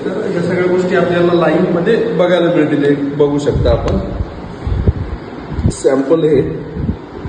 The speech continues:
अशा पद्धतीत हे आहे. तर बांबूपासून प्लायवूड, फ्लोरिंग प्लायवूड तयार करू शकता, इतरही इक्विपमेंट तयार करतात. आपण बाकी नंतर तर other बघूया,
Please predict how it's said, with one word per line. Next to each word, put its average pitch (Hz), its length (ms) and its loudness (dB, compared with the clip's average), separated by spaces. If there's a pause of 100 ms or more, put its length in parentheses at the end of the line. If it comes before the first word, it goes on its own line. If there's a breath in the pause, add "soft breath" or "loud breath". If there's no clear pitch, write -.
(380)
अशा 131 280 2
पद्धतीत 151 520 2 (2000)
हे 131 120 2
आहे. - 160 0 (1000)
तर - 80 0
बांबूपासून 214 920 0
प्लायवूड, 196 600 2 (1080)
फ्लोरिंग 175 380 4
प्लायवूड 175 580 0 (540)
तयार 165 240 2
करू 165 220 0
शकता, 151 300 0
इतरही 180 480 2
इक्विपमेंट 180 540 0
तयार 165 180 2
करतात. 156 360 0
आपण 151 460 0
बाकी 143 440 0
नंतर 160 360 2
तर 160 460 2
other 156 180 4
बघूया, 156 420 4